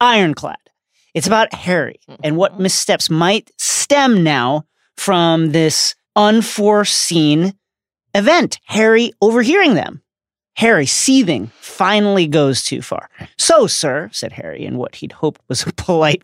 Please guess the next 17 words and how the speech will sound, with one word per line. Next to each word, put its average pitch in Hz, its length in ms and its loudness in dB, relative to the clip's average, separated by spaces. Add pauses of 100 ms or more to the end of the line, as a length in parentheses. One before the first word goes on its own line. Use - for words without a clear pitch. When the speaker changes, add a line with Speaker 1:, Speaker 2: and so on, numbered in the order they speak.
Speaker 1:
calm 147 280 2
voice, 165 280 2 (480)
Speaker 2:
<laughs> - 400 -20
Speaker 1:
you 233 260 -4
definitely 302 720 0
still 262 480 0
trust 233 720 -2 (240)
"I 262 140 2
have 339 260 4
been 277 140 4
tolerant 220 540 2
enough 160 280 2
to 165 120 -2
answer 151 280 -2
that 139 160 0
question 139 320 -4
already," 120 460 -6